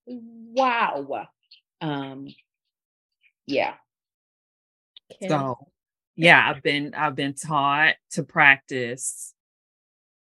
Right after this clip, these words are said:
Speaker 3: allowing some time, you know, when somebody offers something from their heart for it to actually, like, you know,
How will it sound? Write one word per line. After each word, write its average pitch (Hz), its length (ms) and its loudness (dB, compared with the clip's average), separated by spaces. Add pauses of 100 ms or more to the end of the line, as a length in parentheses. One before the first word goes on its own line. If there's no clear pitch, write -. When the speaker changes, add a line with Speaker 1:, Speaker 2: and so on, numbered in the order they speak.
(140)
Speaker 3:
allowing 139 480 4
some 127 260 -4
time, 131 880 0 (220)
you 147 140 -2
know, 135 220 4
when 131 180 -4
somebody 123 800 -2 (520)
offers 127 380 2
something 123 340 -4
from 123 220 -6
their 123 140 0
heart 143 440 4
for 113 160 -2
it 113 140 -2
to 131 80 0
actually, 120 520 2
like, 110 340 -6
you 170 100 0
know, 107 360 -6